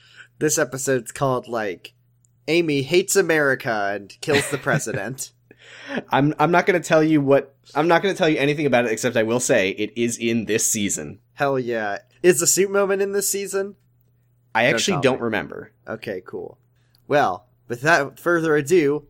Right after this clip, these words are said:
Speaker 1: let's dive in
Speaker 2: Yes, this
Speaker 1: to
Speaker 2: is season
Speaker 1: season
Speaker 2: four,
Speaker 1: four,
Speaker 2: episode
Speaker 1: episode
Speaker 2: one. You said
Speaker 1: one.
Speaker 2: without further ado, but there is more ado.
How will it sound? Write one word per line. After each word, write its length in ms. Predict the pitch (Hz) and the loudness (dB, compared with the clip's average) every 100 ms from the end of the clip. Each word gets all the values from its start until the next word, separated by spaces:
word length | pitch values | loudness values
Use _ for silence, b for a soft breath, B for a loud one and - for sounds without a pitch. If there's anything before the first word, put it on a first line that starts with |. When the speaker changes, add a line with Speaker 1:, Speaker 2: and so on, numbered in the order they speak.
| - | -4
Speaker 1:
let's 380 | 123 151 - | -2 -2 -4
dive 800 | - 113 110 123 147 190 220 247 | -12 -4 2 4 6 6 6 4
in 720 | 262 294 247 190 170 135 120 101 _ | 4 6 6 4 0 -4 -6 -12 _
Speaker 2:
Yes, 440 | 95 170 202 - | -6 -4 -4 -6
this 220 | 101 131 147 | -4 -4 -2
Speaker 1:
to 60 | |
Speaker 2:
is 120 | 123 | -2
season 200 | - 107 | -2 0
Speaker 1:
season 200 | 139 196 | 0 -2
Speaker 2:
four, 400 | - 110 98 90 | -2 0 2 2
Speaker 1:
four, 240 | 95 85 - | -2 -6 -6
Speaker 2:
episode 320 | 117 - 151 180 | -6 -4 -2 0
Speaker 1:
episode 100 | 131 | 2
Speaker 2:
one. 200 | 107 101 | 0 0
You 80 | 120 | 0
said 140 | 113 170 | 2 2
Speaker 1:
one. 40 | |
Speaker 2:
without 260 | 160 135 113 | 4 2 2
further 260 | 123 110 104 | 0 0 0
ado, 200 | 95 92 | 0 -4
but 100 | 101 | 0
there 120 | 107 | 0
is 160 | 113 113 | 0 -4
more 200 | 98 95 82 | -4 -4 -6
ado. 380 | 101 90 87 82 | -10 -6 -6 -6